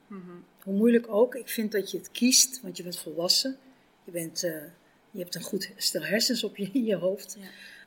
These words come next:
Speaker 2: Ehm, en ik mag jou voorbijstreven. Ik mag, ik hoef niet meer te lijden.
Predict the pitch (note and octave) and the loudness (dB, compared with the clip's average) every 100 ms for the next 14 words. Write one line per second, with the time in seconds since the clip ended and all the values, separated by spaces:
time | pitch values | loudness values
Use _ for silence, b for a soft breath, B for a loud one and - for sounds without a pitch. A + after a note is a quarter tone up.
0 | _ A3+ G#3+ G3+ G3 F#3+ F#3 F3+ G3 - | _ 4 6 6 2 -4 -8 -12 -16 -2
1 | G#3 A#3 A#3 - _ - F3+ A3+ C4 - | 2 2 0 -14 _ -8 2 4 4 2
2 | A3+ G3+ G#3 G#3 B3+ A#3 - F3 E3+ - | 2 2 0 2 2 0 -4 -8 -12 -16
3 | F#3+ _ _ _ b b b _ G#3 G#3+ | -20 _ _ _ b b b _ -4 2
4 | A3 B3+ - - - _ _ _ _ _ | 4 4 -2 -10 -14 _ _ _ _ _
5 | - A#3+ - D4 - C4+ C4 B3 A#3 F3+ | -6 -6 2 2 4 2 4 0 2 0
6 | E3+ G3 A3 F3+ | 2 2 2 -2